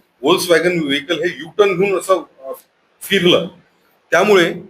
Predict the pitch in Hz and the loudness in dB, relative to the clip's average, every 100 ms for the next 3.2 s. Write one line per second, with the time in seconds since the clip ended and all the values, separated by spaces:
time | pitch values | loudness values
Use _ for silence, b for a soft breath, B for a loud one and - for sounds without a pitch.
0 | _ _ _ _ 113 131 147 202 185 175 | _ _ _ _ -6 -4 -4 -8 -8 -4
1 | 156 170 170 170 170 _ _ _ - 175 | -4 -4 -8 -6 -6 _ _ _ -2 -2
2 | 170 151 156 - 135 135 117 - 170 170 | 2 0 0 -8 -4 -4 -4 0 0 0
3 | - | -4